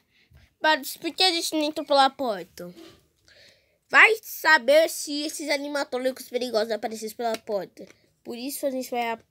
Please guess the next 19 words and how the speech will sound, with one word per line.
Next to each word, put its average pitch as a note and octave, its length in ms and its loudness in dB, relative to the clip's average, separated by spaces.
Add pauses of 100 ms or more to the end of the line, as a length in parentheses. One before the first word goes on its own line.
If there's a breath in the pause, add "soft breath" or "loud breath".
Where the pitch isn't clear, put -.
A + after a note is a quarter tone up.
por A3+ 140 -10
isso C4+ 180 -8
a C4+ 40 -6
gente C4 200 -6
entrou B3+ 240 -6
pela A3+ 260 -4
janela G3+ 360 -6
mesmo. F#3+ 280 -8 (800)
Tá? B3 320 2 (1400 loud breath)
Vamos, B3 480 -4
pessoal. B3 560 4
Vamos A3+ 320 0
descobrir B3 480 -10
o B3+ 40 -14
que - 120 -20
tem C4+ 240 -6
mais B3+ 320 -4
ali, B3 320 -4
ó. A3 180 -4